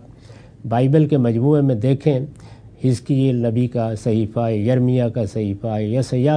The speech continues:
کا صحیفہ، تو وہ سب اسی طرح انذار کی چھوٹی چھوٹی کتابیں، کتابچے کہیے یا رسا-، رسائل ہیں، تو صحیفے بھی دیے گئے۔ اب جو کچھ الہام یا وحی ہے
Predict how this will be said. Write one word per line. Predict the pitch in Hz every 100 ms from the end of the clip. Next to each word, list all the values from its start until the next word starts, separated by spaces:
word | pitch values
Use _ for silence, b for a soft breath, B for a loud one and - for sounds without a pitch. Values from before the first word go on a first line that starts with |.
| 143
کا | 127 98
صحیفہ، | 110 98 101 120 113 - B B -
تو | 175
وہ | 170
سب | 220 214
اسی | 214 226
طرح | 147 147
انذار | 190 131 113 139 143
کی | - 120 - - - -
چھوٹی | 143 143
چھوٹی | 139 113 104 185 - -
کتابیں، | 120 110 107 135 135 - B B B B
کتابچے | 156 147 170 165 185 185
کہیے | 185 151 170 170
یا | 147
رسا-، | 123 104 127 151
رسائل | 98 113 123 139
ہیں، | 107 120 - B B B B -
تو | - 131
صحیفے | 113 113 101 98 131
بھی | 131
دیے | 127 123
گئے۔ | 123 - - - b b b - - _
اب | 185 190 147
جو | 190
کچھ | 190 247 214
الہام | 165 117 107 156 226 233
یا | 202 170
وحی | 120 110 143 226 226 110
ہے | 92